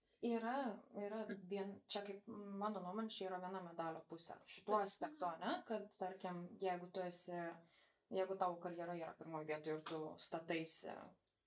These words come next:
Speaker 1: paskui save į padėtį, kad tampi darboholike, čia yra viena medalio pusė, kas yra teisingai. Taip,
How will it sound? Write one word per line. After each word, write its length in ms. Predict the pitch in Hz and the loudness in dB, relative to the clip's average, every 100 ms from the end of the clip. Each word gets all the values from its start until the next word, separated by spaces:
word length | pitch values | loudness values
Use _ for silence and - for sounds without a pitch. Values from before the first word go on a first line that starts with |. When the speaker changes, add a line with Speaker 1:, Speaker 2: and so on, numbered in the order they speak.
| _ 180 | _ 2
Speaker 1:
paskui 260 | 170 - | 2 2
save 300 | 175 175 165 | -2 0 0
į 60 | 160 | 4
padėtį, 400 | 170 170 170 170 | 6 6 2 -4
kad 180 | 170 - | -4 0
tampi 320 | 180 180 175 | 2 4 4
darboholike, 800 | 165 165 165 160 160 220 320 370 - _ _ _ _ _ _ - | 4 4 2 6 8 8 6 4 2 _ _ _ _ _ _ 2
čia 140 | 214 | 6
yra 80 | 202 | 8
viena 220 | 185 208 226 | 8 8 8
medalio 420 | 165 165 160 160 | 8 4 2 2
pusė, 300 | 180 190 220 | 2 4 2
kas 160 | 202 - | 4 2
yra 140 | 180 | 2
teisingai. 600 | 175 170 - 262 196 165 - | 2 -2 6 10 10 8 6
Taip, 240 | 196 - | 4 4